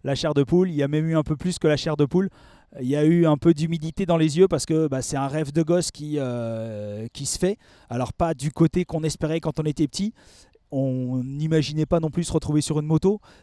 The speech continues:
Mais, euh, mais oui, le rêve était, euh, le rêve est réalisé. Euh, il y a encore beaucoup de choses à faire. Je vais pas m'arrêter aujourd'hui.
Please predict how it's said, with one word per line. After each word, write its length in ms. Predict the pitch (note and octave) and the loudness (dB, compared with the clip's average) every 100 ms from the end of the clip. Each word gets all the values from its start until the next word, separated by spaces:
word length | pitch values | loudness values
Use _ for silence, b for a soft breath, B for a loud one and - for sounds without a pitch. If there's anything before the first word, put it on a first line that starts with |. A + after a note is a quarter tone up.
| b | b
Mais, 340 | B2+ C#3+ D3 | -6 -2 0
euh, 420 | C#3 B2+ B2+ B2 C3 | -2 -2 -2 -2 0
mais 120 | D#3+ | 4
oui, 160 | F3+ F#3+ | 6 6
le 100 | D3+ | 4
rêve 240 | E3+ C#3+ | 2 0
était, 320 | D3+ - E3 | -2 -2 -2
euh, 520 | D#3 A#2+ A2+ A2+ A2+ A#2+ | 0 -2 -4 -4 -4 0
le 180 | C3+ | 2
rêve 380 | D3 D3 D#3 B2 - | 0 -2 -6 -6 -4
est 120 | F#3 | -2
réalisé. 580 | D#3+ E3 D#3 D3 D#3 A#3 b b b - | 0 0 0 -2 -2 -4 b b b -10
Euh, 440 | A#2+ A#2+ A2+ A2 | -4 -4 -2 -4
il 60 | A2 | -4
y 40 | |
a 60 | C3+ | -4
encore 220 | - B2 | -4 -4
beaucoup 200 | B2 - | -4 -4
de 60 | D3 | -4
choses 140 | C#3 | -4
à 80 | C3 | -4
faire. 220 | E3+ G#3 G#3+ | -4 -4 -6
Je 140 | F#2+ | -10
vais 80 | G#2 | -10
pas 160 | A2 A#2+ | -8 -8
m'arrêter 320 | A#2 B2 B2 | -8 -8 -6
aujourd'hui. 420 | A2 A#2+ C3+ A3+ | -4 -4 -6 -8